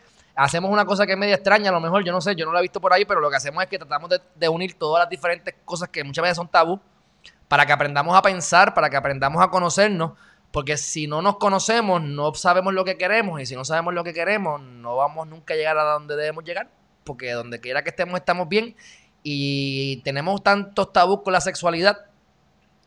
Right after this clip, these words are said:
que, y yo llevo bregando con mi sexualidad, de, ¿sabes? Por, por, por, por, por, por la, por la, por los deseos sexuales, vamos a ponerlo así. Y entonces, pues, es algo que uno, si lo logra dominar, y que yo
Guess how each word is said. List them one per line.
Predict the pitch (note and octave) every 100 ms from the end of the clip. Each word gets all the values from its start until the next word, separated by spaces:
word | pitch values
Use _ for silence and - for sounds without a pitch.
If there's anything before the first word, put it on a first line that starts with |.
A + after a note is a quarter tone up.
| _
que, | - D3+ C#3 -
y | D3
yo | C#3
llevo | D#3 G3
bregando | F#3 E3+ G3
con | F3+
mi | D#3+
sexualidad, | C#3+ D3 C#3 G3
de, | E3 C#3+ -
¿sabes? | - F3+ B2
Por, | C3+
por, | - B2
por, | A2 B2 A2+
por, | - G#2
por, | - G#2+
por | - A2
la, | A2
por | _ A#2
la, | A2 _
por | A#2+
los | A#2
deseos | A#2+ D#3+
sexuales, | F3 A#3 -
vamos | C#3 D3
a |
ponerlo | F#3 F#3
así. | B3 _ _ _ - _ _
Y | C#3
entonces, | C#3 G3+
pues, | F#3 D3 -
es | D3
algo | D#3+ G3 G#3
que | F#3 - -
uno, | E3+ G#3
si | G#3 F#3 D#3+
lo | D3 C#3+
logra | D3 F3 G#3+
dominar, | A3 A3 A#3+ A3
y |
que | E3+ D3
yo | D#3+